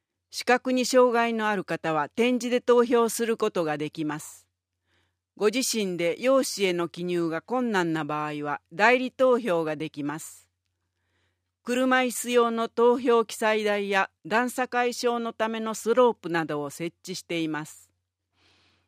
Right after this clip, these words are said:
投票の際に手話通訳が必要な方は、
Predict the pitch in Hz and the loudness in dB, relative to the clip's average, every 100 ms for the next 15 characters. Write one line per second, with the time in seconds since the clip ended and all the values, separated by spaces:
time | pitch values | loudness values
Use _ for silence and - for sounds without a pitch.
0 | _ _ _ 247 269 262 254 254 240 - | _ _ _ 4 6 6 2 2 -2 -2
1 | 220 180 160 165 - 247 254 254 254 247 | -2 0 -2 -4 -4 0 0 0 -4 0
2 | 196 175 160 160 151 - 202 220 208 196 | 0 -2 -6 -8 -8 -14 -4 -4 -2 -6
3 | 185 185 175 147 | -8 -8 -6 -4